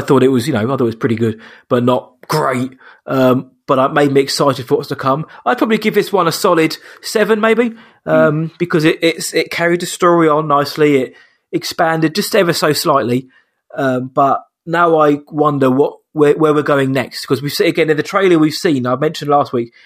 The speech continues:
Speaker 1: we've seen, uh, Fennec Shand. We've seen that they're on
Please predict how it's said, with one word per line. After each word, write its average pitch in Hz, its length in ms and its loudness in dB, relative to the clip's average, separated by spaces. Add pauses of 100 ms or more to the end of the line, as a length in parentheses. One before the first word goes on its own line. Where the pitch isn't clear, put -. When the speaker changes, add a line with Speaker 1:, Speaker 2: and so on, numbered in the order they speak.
(160)
Speaker 1:
we've 147 120 -2
seen, 131 420 0 (300)
uh, 127 220 0
Fennec - 440 -4
Shand. 123 600 -2
We've 147 140 0
seen 180 200 2
that 147 60 2
they're 143 240 2
on 139 200 -2